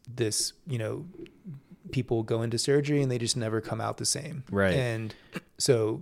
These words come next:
Speaker 1: yeah, that's another focus of the lab is
Speaker 2: Is
Speaker 1: looking at how that happens or why that happens.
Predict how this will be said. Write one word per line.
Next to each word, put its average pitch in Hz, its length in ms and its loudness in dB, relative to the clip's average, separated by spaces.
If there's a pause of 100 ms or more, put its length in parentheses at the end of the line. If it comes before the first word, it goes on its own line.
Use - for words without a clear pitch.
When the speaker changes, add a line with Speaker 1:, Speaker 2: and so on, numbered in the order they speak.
Speaker 1:
yeah, 110 300 -2 (220)
that's 117 200 2
another 113 420 2
focus - 380 -4
of 135 80 -10
the - 80 -8
lab 143 340 -6 (160)
is 135 100 2
Speaker 2:
Is 120 80 8
Speaker 1:
looking 113 280 2
at 87 80 -8 (180)
how - 340 -4
that - 180 -4
happens - 400 -8
or 127 40 -2
why 120 220 -2
that 131 160 -10
happens. 170 440 -8